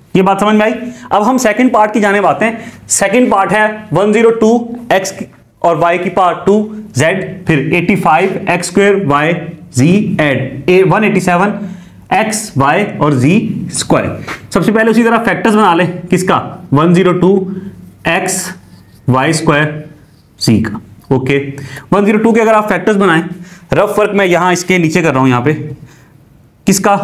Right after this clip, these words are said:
वन ज़ीरो टू का। टू पे divide होगा तो फ़िफ़्टी वन आ जाएगा, फिर थ्री पे divide होगा तो सेवनटीन आ जाएगा। ओके, फिर एटी फ़ाइव के यूं ही factors बना लेते हैं। यहाँ पे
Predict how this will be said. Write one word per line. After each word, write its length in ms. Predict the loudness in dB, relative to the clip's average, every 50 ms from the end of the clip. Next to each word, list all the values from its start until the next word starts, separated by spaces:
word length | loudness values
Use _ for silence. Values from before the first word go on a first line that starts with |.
| -4 -8 -8 -10 -12 -14 -16 -20 -20 -10 -4 0
वन 560 | 0 2 2 2 2 2 2 2 0 -4 -6 -2
ज़ीरो 340 | 0 2 2 4 4 2 2 0 -4 -8 -10 -4 0
टू 120 | 0 0 2
का। 260 | 0 -2 -6 -8 -10 -14 -18 -20 -20 -20 -20 -20 -20 -20 -20 _ _ _
टू 120 | 2 2 4
पे 120 | 4 2
divide 300 | 2 2 2 2 2 2
होगा 220 | 2 2 2 0 0 -2 -2 -2
तो 60 | -2
फ़िफ़्टी 240 | 0 0 0 2 2
वन 180 | 2 4 2
आ 60 | 2 2
जाएगा, 280 | 2 2 2 2 0 -2 -2 -2
फिर 160 | -2 -2 0 0
थ्री 100 | 0 2
पे 140 | 2 2 2
divide 300 | 2 2 2 0 0 2
होगा 160 | 2 2 2
तो 240 | 0 0 -2 -4 -6 -14 -14 -12
सेवनटीन 640 | -8 -4 -2 0 2 2 2 2 2 2 2 0
आ 80 | 0 -2
जाएगा। 380 | -2 -4 -4 -4 -4 -4 -4 -4
ओके, 200 | -4 -2 -2 -2 -2 -4 -6 -10 -12 -12 -14 -12 -6 -2
फिर 100 | 0 0
एटी 200 | 0 0 0 0
फ़ाइव 280 | 0 0 0 0 2 2
के 80 | 2
यूं 140 | 4 4 4
ही 60 | 4
factors 300 | 2 0 0 0 2 2
बना 180 | 4 4 2 2
लेते 200 | 2 0 2 2
हैं। 60 | 2
यहाँ 120 | 2 2
पे 160 | 0 -2 -4